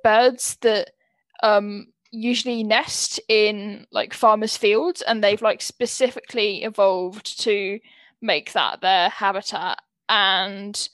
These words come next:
so sort of things like skylarks, like yellowhammers and stuff, which we've got a lot of, we've actually, 'cause I live quite near a f-, I live quite near some agricultural land, and it's quite common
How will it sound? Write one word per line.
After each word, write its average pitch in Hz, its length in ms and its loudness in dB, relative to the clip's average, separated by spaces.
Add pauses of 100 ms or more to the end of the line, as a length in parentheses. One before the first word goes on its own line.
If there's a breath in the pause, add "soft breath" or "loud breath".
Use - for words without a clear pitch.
(180 soft breath)
so 226 220 0
sort - 180 -4
of 233 60 -8
things 233 320 -2
like 185 220 0
skylarks, 202 960 -2
like 180 260 -10
yellowhammers 196 680 -2
and 95 120 -20
stuff, - 260 -12
which - 180 -8
we've 247 220 -6
got 240 220 -2
a 233 40 -8
lot 240 280 0
of, - 180 -6 (340 soft breath)
we've 247 140 -2
actually, 269 680 -2 (240)
'cause - 160 -4
I 285 140 6
live 269 280 -2
quite 294 300 -4
near 233 260 0
a 220 40 2
f-, - 360 -10 (300)
I 240 100 4
live 247 240 0
quite 294 240 -2
near 226 320 2
some 208 500 -6
agricultural 220 680 -4
land, 247 540 -2 (120)
and 220 400 -2
it's - 220 -2
quite 247 340 -2
common 254 520 -6